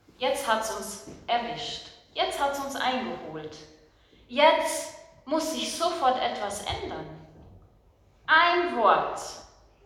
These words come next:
und alle rennen Händedesinfektionsmittel kaufen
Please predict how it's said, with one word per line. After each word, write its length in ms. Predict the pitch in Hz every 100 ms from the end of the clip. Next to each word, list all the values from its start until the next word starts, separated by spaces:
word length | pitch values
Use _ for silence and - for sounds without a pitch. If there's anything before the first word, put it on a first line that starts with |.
| -
und 200 | - -
alle 260 | - 202 220
rennen 680 | - 202 196 190 190 190 - -
Händedesinfektionsmittel 1700 | 247 254 233 196 190 180 196 185 185 - 190 185 180 180 175 180 180
kaufen 760 | - 175 175 175 262 370 -